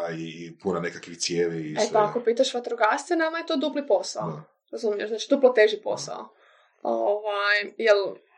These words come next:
Speaker 2: sva ostala vrata ti možeš doslovno sa malom šapom, hidraulikom, ovaj,
Speaker 1: <laughs>
Speaker 2: otvoriti. Sad zamisli da ti imaš nekakve metalne šipke dole,
Speaker 1: Da, da, da, to
Speaker 2: lijevo,
Speaker 1: mislim,
Speaker 2: desno,
Speaker 1: da.
Speaker 2: gore, dole.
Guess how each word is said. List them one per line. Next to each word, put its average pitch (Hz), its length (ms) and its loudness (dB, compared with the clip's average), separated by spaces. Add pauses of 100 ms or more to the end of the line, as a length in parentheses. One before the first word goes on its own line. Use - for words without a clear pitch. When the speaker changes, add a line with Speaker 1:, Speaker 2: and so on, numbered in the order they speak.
Speaker 2:
sva 233 340 8
ostala 240 360 8
vrata 240 360 2
ti 349 160 -2
možeš 262 300 -2
doslovno 208 320 6
sa 208 140 -10
malom 208 260 -6
šapom, 208 380 -2
hidraulikom, 202 600 -2
ovaj, 202 300 2
Speaker 1:
<laughs> - 40 0
Speaker 2:
otvoriti. 330 480 2
Sad 311 180 6
zamisli 262 360 2
da 233 60 -2
ti 247 80 -2
imaš 226 180 -4
nekakve 220 280 -4
metalne 214 300 0
šipke 208 340 -2
dole, 220 340 8
Speaker 1:
Da, 254 60 12
da, 240 60 10
da, 220 80 8
to 214 60 2
Speaker 2:
lijevo, 220 200 2
Speaker 1:
mislim, 233 120 4
Speaker 2:
desno, 247 300 2
Speaker 1:
da. 233 60 0
Speaker 2:
gore, 226 260 4
dole. 254 260 4